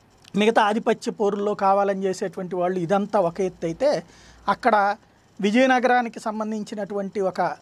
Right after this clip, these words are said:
మంత్రివర్యులు ఆయన విశాఖ కేంద్రంగానే కార్యకలాపాలను నడుపుతుంటారు. ఉత్తరాంధ్ర అంతా తన గ్రిప్లోనే, ఆయనకి ఉత్తర ప్ర-, ఉత్తరాంధ్ర ముఖ్యమంత్రి అని కూడా ఇదివరకు అంటుండేవాళ్ళు. ఉత్తరాంధ్రగా ఇప్పుడు విడిపోతే గనక ఉత్తరాంధ్ర ముఖ్యమంత్రి కావాలని ఆశించారనేటువంటి వాడు.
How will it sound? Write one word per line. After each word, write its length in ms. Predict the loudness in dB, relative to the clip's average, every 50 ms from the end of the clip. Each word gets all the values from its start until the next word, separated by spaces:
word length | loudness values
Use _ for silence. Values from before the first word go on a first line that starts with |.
| -12 -6
మంత్రివర్యులు 680 | -2 -2 -2 0 0 2 4 4 4 2 2 0 0 -2 0
ఆయన 380 | 0 2 2 0 -2 -4 -6 -8 -10 _ -8 -8
విశాఖ 300 | -4 2 2 2 2 4 2 0 0 0 -2
కేంద్రంగానే 600 | -4 -2 0 0 0 0 -2 -4 -2 -2 -2 -4
కార్యకలాపాలను 680 | -2 -2 -2 -2 0 0 0 0 2 2 2 0 0 -2
నడుపుతుంటారు. 360 | -4 -8 -8 -10 -8 -4 -4
ఉత్తరాంధ్ర 380 | -4 -4 -2 -2 -2 -2 -2 -4
అంతా 260 | -6 -4 -4 -6 -6 -6 -8 -20 -20 -20 -16 _ 0 2
తన 100 | 2 4
గ్రిప్లోనే, 420 | 4 4 2 2 4 2 2 2 2
ఆయనకి 560 | 2 2 2 2 2 0 -2 -4 -4 -4 -4 -8 -18 -20 -20 _ -2 2
ఉత్తర 300 | 4 4 4 4 4 2
ప్ర-, 300 | 4 4 4 4 4 4
ఉత్తరాంధ్ర 520 | 2 2 0 2 2 2 2 4 2 0 -2
ముఖ్యమంత్రి 500 | -2 -6 -8 -6 -6 -6 -4 -2 -4 -4
అని 100 | -2 -2
కూడా 160 | 0 0 0
ఇదివరకు 500 | 2 2 0 0 0 -2 -6 -8 -8 -6 -4
అంటుండేవాళ్ళు. 560 | -4 0 2 2 2 2 2 0 0 -4 -4
ఉత్తరాంధ్రగా 520 | -6 -2 0 0 0 2 0 0 -2 -2
ఇప్పుడు 180 | -2 -2 -2 -2
విడిపోతే 360 | -2 -2 0 0 -2 0 0
గనక 220 | -2 -2 -4 -6 -8 -12 -20 -20 -20 -20 -16 _ -2
ఉత్తరాంధ్ర 380 | 0 2 4 4 4 4 2 0
ముఖ్యమంత్రి 460 | -2 -2 -4 -2 0 0 0 0 2
కావాలని 380 | 2 4 4 4 2 0 -2 -2
ఆశించారనేటువంటి 840 | -4 -4 -6 -6 -8 -6 -6 -6 -8 -8 -10 -12 -14 -14 -16 -16 -16
వాడు. 120 | -18 -20